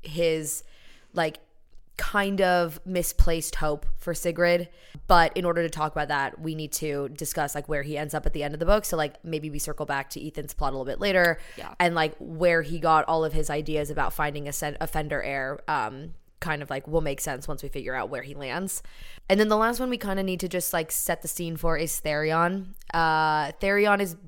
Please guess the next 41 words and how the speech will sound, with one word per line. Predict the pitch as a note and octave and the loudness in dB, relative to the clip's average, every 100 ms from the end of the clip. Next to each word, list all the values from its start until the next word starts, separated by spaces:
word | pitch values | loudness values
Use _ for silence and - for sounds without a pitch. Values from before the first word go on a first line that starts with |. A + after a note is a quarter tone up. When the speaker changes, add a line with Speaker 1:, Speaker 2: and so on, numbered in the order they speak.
| - | -8
Speaker 1:
essentially | A3 C4 C#4+ C4 | -4 -2 -2 -2
blood | G#3+ F3 E3+ | 0 4 4
oathed | E3 D#3 - - | 4 2 0 0
to | F3 | -4
the | D#3 | -4
Viper | C#3+ C#3 C#3+ | -4 -4 -2
Queen. | - D3+ | 0 0
And | D#3 | -2
for | D#3 | -4
anyone | D#3 F#3 F#3+ | -2 -2 0
who's | F#3 E3+ | -2 0
read | E3 E3 | 0 0
Throne | E3 | -2
of | D#3 | -2
Glass, | D3+ D3 E3 | -2 0 0
like, | F3+ E3 | -2 -6
I'm | D#3+ | -6
using | E3 E3 | -6 -6
the | D#3 | -6
phrase | D#3+ D3+ | -4 -4
blood | - D#3 D3+ | -2 -2 0
oathed | D#3+ D#3+ - - | 0 -2 -6 -10
very | C3+ D#3+ D#3+ D#3 D3+ D3+ C#3+ - - | -4 0 0 0 -2 -4 -8 -12 -8
intentionally. | F3 D#3+ D3+ D3 F#3 F#3 G3 G3+ G3+ - - - | -4 -2 -4 -2 -2 0 0 -2 -6 -16 -20 -2
At | F3+ | -2
the | E3+ - | 0 -2
end | F3 F3 F3 | -2 0 0
of | E3+ D#3+ | 0 -2
Crescent | F3 D#3 D#3+ | -6 -6 -8
City | D3 D3+ C#3+ | -8 -8 -6
two, | F#3+ F#3+ | -2 0
at | F3 | 0
the | D#3+ | -2
end | D#3 | -6
of | D3+ | -6
Sky | - D3 | -4 -4
and | D3 | 0
Breath, | F3 F3 F3 - - - | 4 4 4 -4 -16 -6
he | - F#3+ G3 F3 | 0 2 2 0
literally | D#3 E3+ F#3 G3 - F#3+ F3+ | 0 -2 0 0 -2 -2 -2
drinks | D#3+ - E3 D#3+ D#3+ - | -4 -4 -4 -4 -4 -6